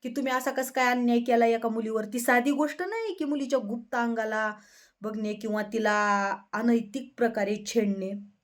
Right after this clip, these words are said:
साधी गोष्ट नव्हती ना. मग तू त्या शाळेत गेलती, त्या शाळेतल्या शिक्षिका जी होती तिच्याशी बोलताना का नाही व्हिडिओ काढला?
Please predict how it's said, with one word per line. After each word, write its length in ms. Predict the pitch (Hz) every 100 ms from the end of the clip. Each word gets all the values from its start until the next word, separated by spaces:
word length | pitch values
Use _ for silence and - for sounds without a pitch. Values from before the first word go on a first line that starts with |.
| _
साधी 200 | 190 175
गोष्ट 300 | 208 226 226
नव्हती 340 | 214 214 208 208
ना. 120 | 202 208 - - _
मग 180 | 214 220 - _
तू 220 | 254 277 277
त्या 400 | 240 233 240 277 - _ _ _ _ _ _ _
शाळेत 480 | - - 233 240 285
गेलती, 540 | 190 185 170 - 170 - - - -
त्या 100 | - 269
शाळेतल्या 460 | 311 294 277 277
शिक्षिका 600 | 294 294 - 269 - 247
जी 180 | 240 254 262
होती 460 | 233 - 202 - -
तिच्याशी 300 | 233 240 233
बोलताना 380 | 247 240 226
का 120 | 214 226
नाही 160 | 220
व्हिडिओ 240 | 220 214 208
काढला? 300 | 208 202